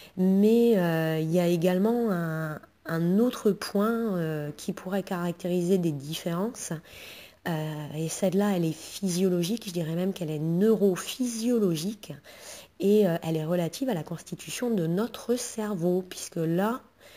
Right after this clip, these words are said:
euh, de là est née également nos, nos différences, sont nées nos différences.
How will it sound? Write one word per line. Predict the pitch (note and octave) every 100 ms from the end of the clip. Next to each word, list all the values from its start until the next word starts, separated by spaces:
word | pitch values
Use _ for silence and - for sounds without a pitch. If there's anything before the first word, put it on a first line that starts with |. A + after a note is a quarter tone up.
| - _ D#3
euh, | D3+ D3+
de | D#3
là | F3 G#3+ G#3
est |
née | D#3+ F3 F#3+ C4 A3+
également | E3+ E3+ F#3+ A#3
nos, | F#3 D#3 D#3 D3+
nos | D3+ D#3 D#3+
différences, | D#3+ D#3+ G#3 C#3+ C#3+ - - _ _ -
sont | - C4 A#3+
nées | G#3 B3+
nos | G3 E3
différences. | D3+ - E3 C#3 C#3+